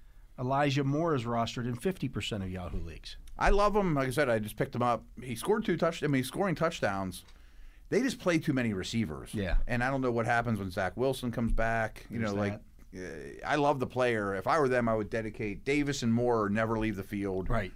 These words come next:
Speaker 2: Let's build something here for Zach. That's not how they handle it, though.
Speaker 1: Now, these other guys are all, th-, th-, when we talk about these waiver pickups, these are guys that are owned in fif-, less than fifty percent of leagues. That's why
Speaker 2: Yeah,
Speaker 1: they're on
Speaker 2: that's
Speaker 1: the list.
Speaker 2: more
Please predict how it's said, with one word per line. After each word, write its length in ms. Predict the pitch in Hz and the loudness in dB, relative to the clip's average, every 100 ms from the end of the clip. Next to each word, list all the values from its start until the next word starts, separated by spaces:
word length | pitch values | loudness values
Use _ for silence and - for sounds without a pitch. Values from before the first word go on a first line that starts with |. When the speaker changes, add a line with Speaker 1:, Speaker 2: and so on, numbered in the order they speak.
| - | -6
Speaker 2:
Let's 180 | 117 117 | -4 0
build 260 | 127 110 | 0 0
something 300 | - 104 104 | 0 -2 -2
here 260 | 101 104 98 | 0 0 0
for 160 | 98 | -2
Zach. 460 | 87 101 101 95 - - - - - | -4 -2 0 -2 -6 -18 -20 -20 -4
That's 200 | 110 - | -2 0
not 120 | 110 | -2
how 120 | 98 98 | 0 -2
they 160 | 92 | -2
handle 300 | 85 82 78 | -4 -6 -8
it, 80 | 73 | -10
though. 180 | 69 57 - - - - - - - - - - - 131 | -12 -14 -18 -20 -20 -20 -20 -20 -20 -20 -20 -20 -10 0
Speaker 1:
Now, 200 | 131 123 | 2 2
these 200 | 123 127 | 2 2
other 160 | 147 143 | 2 2
guys 320 | 135 131 123 | 4 2 2
are 140 | 120 | 0
all, 240 | 120 120 120 | 2 2 0
th-, 240 | - - - | -6 -12 -10
th-, 120 | 127 143 | -10 -4
when 160 | 135 | -2
we 80 | 139 | 0
talk 220 | 151 160 | 0 0
about 140 | 143 135 | 0 -2
these 160 | 123 | -2
waiver 240 | 113 127 127 | -2 -2 -2
pickups, 300 | 135 127 123 | -4 -4 -2
these 140 | 143 | 0
are 40 | 131 | 2
guys 240 | 131 120 | 2 0
that 80 | 113 | 0
are 100 | 113 | 0
owned 100 | 107 | 0
in 60 | 98 | -2
fif-, 300 | - 127 - | -2 -4 -2
less 180 | 127 - | -4 -4
than 80 | 101 | -6
fifty 280 | 123 107 | -6 -6
percent 300 | 98 92 98 90 | -8 -8 -8 -8
of 60 | |
leagues. 160 | 85 87 | -10 -8
That's 200 | 104 117 | -8 -4
why 100 | 110 | -2
Speaker 2:
Yeah, 60 | 104 | 0
Speaker 1:
they're 100 | 98 | 0
on 40 | |
Speaker 2:
that's 100 | 95 | -2
Speaker 1:
the 60 | 95 | -2
list. 120 | 98 | -2
Speaker 2:
more 120 | 87 | -2